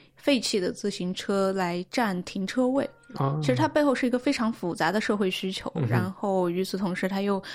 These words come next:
Speaker 1: 巧妙的、非常功能性的去用了这个东西。
Speaker 2: 嗯哼。
Speaker 1: 然后，
Speaker 2: 你是说用摩拜那些吗？
Speaker 1: 对。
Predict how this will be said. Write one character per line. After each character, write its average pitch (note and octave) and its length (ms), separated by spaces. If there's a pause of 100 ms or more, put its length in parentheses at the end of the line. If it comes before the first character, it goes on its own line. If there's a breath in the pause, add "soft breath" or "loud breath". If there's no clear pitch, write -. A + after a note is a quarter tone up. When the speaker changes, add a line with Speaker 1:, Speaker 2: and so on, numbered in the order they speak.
(120 loud breath)
Speaker 1:
巧 - 200
妙 G3+ 240
的、 F3 120
非 G3+ 120
常 F#3 200
功 A#3 180
能 G3 160
性 F3 260
的 - 120
去 - 480
用 F#3+ 200
了 - 140
这 - 100
个 - 120
东 - 200
西。 - 360
Speaker 2:
嗯 A#2 160
哼。 G#2+ 180
Speaker 1:
然 E3+ 100
后， F3 240
Speaker 2:
你 B2 100
是 A#2 120
说 A#2+ 160
用 A#2+ 240
摩 A2 220
拜 C3 200
那 A2 140
些 - 140
吗？ - 100
Speaker 1:
对。 - 60